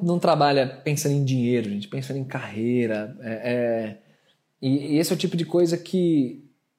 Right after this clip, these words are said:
que tem que tá muito evidente na, na cabeça de quem quer ser pastor também. Tem seminarista aqui participando, tem gente que lida com pastor, né? São, são de igreja e tal.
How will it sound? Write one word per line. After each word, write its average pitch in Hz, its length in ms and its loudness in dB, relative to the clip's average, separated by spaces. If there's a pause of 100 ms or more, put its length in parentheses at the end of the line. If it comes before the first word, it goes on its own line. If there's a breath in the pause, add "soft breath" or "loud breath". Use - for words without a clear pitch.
que 151 120 -4
tem 180 120 0
que 180 80 -2
tá 190 80 2
muito 202 300 4
evidente 165 560 2
na, 147 140 -2
na 151 200 -6
cabeça 147 380 0
de 143 100 0
quem 156 240 -4
quer 175 140 -4
ser 170 160 -4
pastor 160 400 -2
também. 139 320 -4
Tem 143 180 -2
seminarista 139 600 -2
aqui 123 160 -6
participando, 123 680 -4
tem 127 360 -6 (400 loud breath)
gente 131 280 -4
que 117 100 -8
lida 120 500 0
com 117 100 -8
pastor, 123 420 -2
né? 120 140 -6
São, 110 240 -10
são 120 220 -4
de 120 80 -2
igreja 120 400 0
e 110 40 -8
tal. 127 360 -4